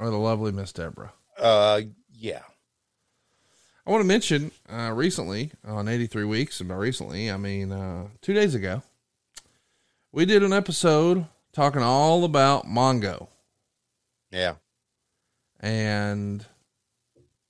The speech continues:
Speaker 1: I pitched Eric on an idea.
Speaker 2: Uh-huh.
Speaker 1: I haven't had a chance to pitch you on yet.
Speaker 2: Okay.
Speaker 1: You know, at the end of the month, we got this big shindig going down for our top guys and our low-key big hogs.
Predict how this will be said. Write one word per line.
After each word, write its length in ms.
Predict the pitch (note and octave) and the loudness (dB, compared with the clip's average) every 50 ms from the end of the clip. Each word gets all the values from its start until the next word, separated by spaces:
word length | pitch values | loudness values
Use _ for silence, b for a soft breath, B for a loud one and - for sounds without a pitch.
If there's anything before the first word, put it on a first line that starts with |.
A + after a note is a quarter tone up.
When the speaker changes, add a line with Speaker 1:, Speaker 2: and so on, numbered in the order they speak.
| _ _ _ _ _ _ _ _ _ _ _ _ _ _ _ _ _ _ _ _ _ _ _ _ _ _ _ _ _ _ _ _ _ _ _ _ _ - | _ _ _ _ _ _ _ _ _ _ _ _ _ _ _ _ _ _ _ _ _ _ _ _ _ _ _ _ _ _ _ _ _ _ _ _ _ -18
Speaker 1:
I 40 | |
pitched 420 | - - - G3+ F#3+ F3+ - - - | -18 0 2 2 2 2 0 -2 0
Eric 360 | C#3+ C3+ C3 B2 A2+ A#2+ - _ _ _ _ | 2 2 2 2 0 -2 -4 _ _ _ _
on 160 | - A2 G#2+ | -10 -6 -6
an 100 | A2 A2 | -4 -4
idea. 540 | G#2+ G2 F#2+ F#2+ A2+ A#2+ A2 F#2+ F#2 G#2 G#2+ - _ _ _ _ _ _ _ _ _ | -4 -4 -4 -4 -2 -2 -2 -2 -2 -4 -6 -10 _ _ _ _ _ _ _ _ _
Speaker 2:
Uh-huh. 280 | F#2 F#2 G2+ A2 A#2+ A2 - _ _ _ _ _ _ _ _ _ _ _ | -10 -8 -8 -8 -8 -10 -12 _ _ _ _ _ _ _ _ _ _ _
Speaker 1:
I 280 | F#2 F2+ A2 A#2 A#2 A#2+ | -12 -10 -8 -8 -6 -6
haven't 280 | B2 A#2+ A2+ - - - | -6 -6 -6 -8 -10 -8
had 160 | B2 B2+ A2 | -8 -8 -6
a 40 | A2+ | -6
chance 240 | - C3 G#2+ A#2 - | -6 -6 -6 -6 -8
to 80 | - | -8
pitch 260 | - - F3 - - - | -6 -6 -6 -6 -6 -6
you 160 | G#2+ F#2 F2+ | -6 -6 -6
on 140 | F2+ E2+ F2 | -8 -10 -10
yet. 200 | F2+ F2 - - _ _ _ _ _ _ _ _ _ _ - | -12 -14 -14 -16 _ _ _ _ _ _ _ _ _ _ -18
Speaker 2:
Okay. 300 | F#2+ - - G2 G2 F#2+ - _ _ _ _ _ _ _ _ _ _ _ _ _ _ _ _ _ _ _ _ _ _ _ _ _ _ _ _ _ _ _ _ _ _ _ _ | -16 -10 -8 -8 -8 -8 -12 _ _ _ _ _ _ _ _ _ _ _ _ _ _ _ _ _ _ _ _ _ _ _ _ _ _ _ _ _ _ _ _ _ _ _ _
Speaker 1:
You 80 | - E3 | 2 6
know, 100 | F3+ F3+ | 6 6
at 80 | F3+ F3+ | 6 6
the 100 | F#3 F#3 | 6 4
end 100 | F#3+ E3+ | 4 4
of 40 | |
the 60 | D3 C#3 | 4 4
month, 540 | D3 D#3+ D3+ C3+ A#2+ F#2+ E2 - - - _ _ | 6 6 6 4 4 0 -4 -12 -18 -20 _ _
we 100 | - B2 | -12 -6
got 240 | A#2+ A#2 A2 G#2 - | -2 -2 -2 -2 -4
this 160 | A2+ G#2+ - | -6 -8 -8
big 320 | - - A2+ A2 G#2+ G2+ G2 | -6 -6 -4 -4 -4 -4 -4
shindig 540 | - - C3 A2+ G#2 G2 F#2+ G2 G2 G2 G#2 | -2 -2 0 0 0 0 -2 -2 -4 -6 -6
going 280 | G#2 G2 G2 F#2+ F#2 | -4 -4 -4 -4 -4
down 400 | F#2+ G2 F#2+ F#2 F#2 G2 G#2+ A#2+ | -4 -6 -4 -4 -4 -4 -6 -6
for 200 | A#2+ - - G2 | -8 -10 -8 -8
our 100 | F#2 F2 | -8 -8
top 280 | F2+ - C3 A2 - - | -6 -4 -4 -4 -4 -2
guys 440 | G#2+ G#2 G2 F#2+ G2 G#2 A#2+ A2 A2 | -2 -2 0 0 0 0 -2 -2 -2
and 100 | G2+ F#2 | -4 -4
our 240 | F#2 F#2 F2+ C2+ | -4 -6 -8 -6
low-key 300 | F2+ G#2+ A2 G2+ - A2+ | -4 -4 -4 -4 -4 -6
big 240 | G#2+ G2+ A2 G#2 F#2 | -4 -2 -4 -4 -4
hogs. 500 | F#2+ G#2 G2 F#2+ A2 D3 D3+ - - - | -4 -4 -2 -2 -4 -6 -8 -12 -16 -20